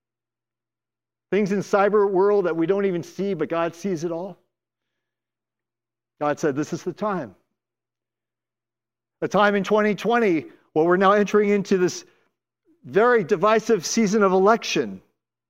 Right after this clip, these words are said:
God said, "This is the time." Time for what? Time to heed Jesus' warnings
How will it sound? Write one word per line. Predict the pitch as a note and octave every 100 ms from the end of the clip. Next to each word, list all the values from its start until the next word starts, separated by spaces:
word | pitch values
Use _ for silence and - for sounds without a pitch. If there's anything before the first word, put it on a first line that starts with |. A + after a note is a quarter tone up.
| _ _ _ _ -
God | D#3 D#3
said, | F3+ D#3
"This | D#3+
is | F3
the | F3
time." | - A3+ G#3+ C3 G2 _ _ _ _ _ _ _ _ _ _ _ _ _ _ _ _ _ -
Time | A#3+ C#4 B3+
for | A#3+
what? | A3 -
Time | - A3 B3 B3+ A3 _ _ _
to | G3+
heed | - - C4+ B3 A3+ G3+ - _ _ -
Jesus' | A2 E3 B3+ B3+ C4 A3 B3 -
warnings | F3+ G3 G#3 F#3 F#3 E3